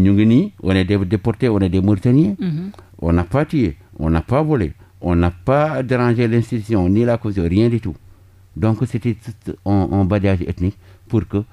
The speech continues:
Speaker 1: Mauritanie nekk état arabe.
Speaker 2: Arabe.
Speaker 1: Mauritanie, n-, bu leen fàtte bi mu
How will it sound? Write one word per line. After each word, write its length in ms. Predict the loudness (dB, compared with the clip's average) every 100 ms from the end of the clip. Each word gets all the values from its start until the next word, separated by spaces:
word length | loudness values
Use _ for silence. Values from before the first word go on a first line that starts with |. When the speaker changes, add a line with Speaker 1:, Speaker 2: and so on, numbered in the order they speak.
| -12
Speaker 1:
Mauritanie 840 | -4 -4 -2 2 2 2 0 -2 -6 -8 -2
nekk 320 | -2 -2 -10
état 200 | -8 -8 -6
arabe. 220 | -6 -8 -10 -18 -12
Speaker 2:
Arabe. 180 | -4 2
Speaker 1:
Mauritanie, 540 | 4 2 0 0 4
n-, 760 | 4 6 6 4 2 0 -2 -4
bu 160 | -2 0
leen 180 | 0 0
fàtte 420 | -4 -4 -4 -4 -10 -20 -20 -20 -20 -8
bi 140 | 2
mu 140 | 4